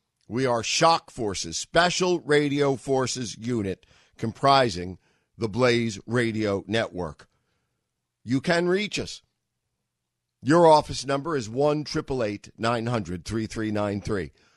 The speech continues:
One triple eight nine hundred three three nine three. Wasn't I just here? I think, did I just get up to pee and came back and it was showtime again today? Wow.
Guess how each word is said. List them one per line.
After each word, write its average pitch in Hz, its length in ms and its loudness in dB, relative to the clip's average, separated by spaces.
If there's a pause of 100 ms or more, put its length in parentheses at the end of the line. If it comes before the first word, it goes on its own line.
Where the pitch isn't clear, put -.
(200)
One 147 380 4
triple 143 360 -4
eight 101 320 -6
nine 113 300 -2
hundred 90 380 -6
three 104 260 -4
three 101 240 -6
nine 87 320 -6
three. 90 340 -8 (1200)
Wasn't 190 380 -4
I 147 160 -4
just 113 520 -6
here? 127 420 -8 (1800)
I 117 100 -8
think, 127 220 -6
did 120 160 -6
I 170 140 -4
just 151 320 -8
get 131 200 0
up - 280 -2
to - 100 -14
pee 131 440 -10
and 101 200 -14
came 113 280 -10
back 123 300 -4
and 98 100 -6
it 98 120 -8
was 95 180 -8
showtime 127 800 -4
again 139 340 -4
today? 165 420 -10 (1120)
Wow. 120 460 0